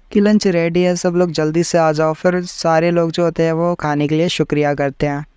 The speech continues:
रियो बोलती है "तामाहिको पता है कि आज यूजो वापस आने वाली है?" तामाहिको बोलता है "हाँ शायद तुम सही कह रही हो, आज वो वापस आने वाली है।"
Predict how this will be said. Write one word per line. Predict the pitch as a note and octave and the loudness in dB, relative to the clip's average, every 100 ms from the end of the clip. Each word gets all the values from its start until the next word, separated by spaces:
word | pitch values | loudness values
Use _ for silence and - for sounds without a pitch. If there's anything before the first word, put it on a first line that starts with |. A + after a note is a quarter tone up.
| _ F#3 | _ 0
रियो | G#3 | 2
बोलती | G3 F#3 F3+ | 2 2 2
है | F#3 | 0
"तामाहिको | F#3 F3 F3 F3+ F3+ | 0 -2 0 0 -2
पता | F3+ E3+ E3 | -2 -2 2
है | E3 E3 | 0 2
कि | E3 | 2
आज | E3 D3 | 2 0
यूजो | D3 C#3+ C#3+ D#3 | 0 0 2 2
वापस | C#3+ C#3 D#3 D3+ | 2 0 0 0
आने | D#3+ D3+ D3+ | 0 0 0
वाली | D3+ D3 D3 | 0 0 0
है?" | |
तामाहिको | D3+ D#3+ D#3 F3 E3 F3 | 0 -2 0 0 0 0
बोलता | D#3+ D#3 D#3 E3 | 2 0 0 0
है | D#3+ E3 _ - | 0 -6 _ -4
"हाँ | F#3+ A3+ | 0 2
शायद | A3+ G3+ G3 | 2 0 0
तुम | G3+ G#3 G3+ | 0 0 0
सही | F3 D#3 D#3+ | 0 0 0
कह | D#3+ D3+ C#3+ | 0 0 0
रही | C#3+ | 0
हो, | D3 | 0
आज | D#3 E3 | 0 0
वो | F#3 | 0
वापस | D#3 C#3+ E3+ D#3+ | 0 0 -2 0
आने | D#3 D3 D3 | 0 0 0
वाली | C#3+ C#3 C#3 | 0 0 -2
है।" | C#3+ D3 | -2 -4